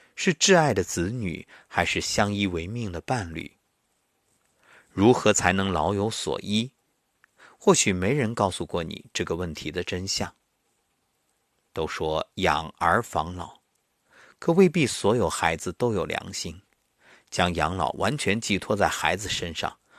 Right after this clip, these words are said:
非常不靠谱。当生命走向终点，能靠得住的只有自己。曾经一位教授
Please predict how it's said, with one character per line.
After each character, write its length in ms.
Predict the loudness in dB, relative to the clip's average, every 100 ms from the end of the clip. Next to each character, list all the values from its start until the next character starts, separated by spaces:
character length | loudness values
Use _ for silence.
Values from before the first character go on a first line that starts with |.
| -20 _
非 240 | 0 2
常 280 | 2 -4 -6
不 100 | -8
靠 240 | -2 -4
谱。 240 | -4 -12 -16 _ _ _ _ _ _ _ _ _ _ _ _ _ _ 0
当 200 | 0 2
生 320 | 0 2 2
命 300 | 2 0 -4 _ _ _ _
走 340 | 0 0 0
向 340 | 2 2 0 -4
终 320 | -2 -2 -6
点， 360 | -4 -6 -6 -14 _ _ _ _ _ _ _ _ _ _ _
能 180 | -4 -4
靠 220 | 0 0
得 120 | 0
住 240 | -2 -4 -4
的 200 | -8 -16 _ _ _ _ _ _ _ _ _
只 220 | -2 0
有 160 | -2 -4
自 200 | -8 -8
己。 300 | -8 -10 -14 _ _ _ _ _ _ _ _ _ _ _ _ _ _ _ _ _ _ _ _ _
曾 220 | 0 2
经 220 | 4 4
一 80 | 6
位 120 | 4
教 240 | 4 4 4
授 320 | 2 0